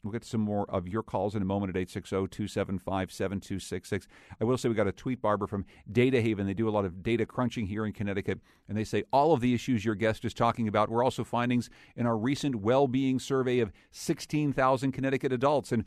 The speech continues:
you know, we've, we've talked to them about this, too, a lot of people are trying to study happiness, to quantify it, to figure it out. And, and a lot of what is in your book really is about that. Ways to say, yeah, the things that we, I don't know,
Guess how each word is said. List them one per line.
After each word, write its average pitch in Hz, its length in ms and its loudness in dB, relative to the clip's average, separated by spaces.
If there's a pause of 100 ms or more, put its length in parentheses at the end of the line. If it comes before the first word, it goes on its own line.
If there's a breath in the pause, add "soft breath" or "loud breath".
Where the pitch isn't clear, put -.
(140 loud breath)
you 90 100 -8
know, 131 80 8
we've, 135 180 4
we've 131 160 0
talked 156 200 0
to 147 60 -4
them 127 120 2
about 120 240 2
this, 120 260 -4
too, 151 180 4 (280 soft breath)
a 131 40 -2
lot 156 200 4
of 180 60 0
people 160 220 -2
are 131 80 4
trying 170 320 -2
to 151 80 0
study 165 600 2 (120)
happiness, 98 520 -2
to 127 100 -4
quantify 156 680 0
it, 92 100 -4 (280 loud breath)
to 147 100 0
figure 147 460 2
it 123 60 0
out. 147 280 4
And, 127 220 0
and 135 260 2
a 131 40 2
lot 147 260 2
of 160 80 -2
what 139 160 2
is 127 100 0
in 131 80 2
your 127 100 4
book 135 240 0
really 143 360 2
is 117 100 0
about 127 360 0
that. 90 180 2 (260 loud breath)
Ways 170 460 2
to 135 100 -4
say, 123 380 2 (280 soft breath)
yeah, 170 340 0
the 139 120 0
things 214 400 -2
that 180 140 4
we, 135 260 0 (220 loud breath)
I - 80 -4
don't 185 80 0
know, 117 160 2